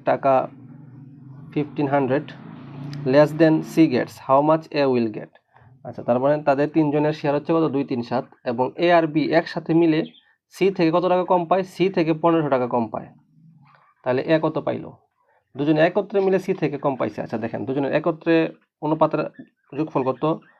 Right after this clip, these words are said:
দুই আর তিন পাঁচ। তাহলে কম পাইছে কত? সি থেকে একত্রে কম পাইছে কত? টু, দুই শেয়ার কম পাইছে। ঠিক আছে, দেখেন দুজনে একত্রে পাঁচ আর সি একাই সাত, তাহলে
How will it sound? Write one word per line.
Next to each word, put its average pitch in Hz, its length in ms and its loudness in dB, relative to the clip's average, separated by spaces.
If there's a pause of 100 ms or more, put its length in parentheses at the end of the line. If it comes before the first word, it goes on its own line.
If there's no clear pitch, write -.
(420)
দুই 143 180 0
আর 147 140 -4
তিন 139 100 0 (120)
পাঁচ। - 180 -2 (1040)
তাহলে 123 260 0
কম 151 180 4
পাইছে 165 260 0
কত? 151 120 -2 (100)
সি 170 80 -2 (120)
থেকে 156 240 -2
একত্রে 165 300 -4 (100)
কম 170 160 0
পাইছে 165 240 -2
কত? 160 140 -6 (960)
টু, 127 100 -4 (1040)
দুই 156 180 6
শেয়ার 139 180 0
কম 139 160 0
পাইছে। 120 240 -4
ঠিক 123 140 -8
আছে, 120 140 -8
দেখেন 123 200 -2
দুজনে 143 260 0
একত্রে 160 280 -2 (100)
পাঁচ 185 160 4 (100)
আর 117 160 2
সি - 80 -4 (100)
একাই 139 240 -2
সাত, 120 160 -2 (1700)
তাহলে 127 220 -2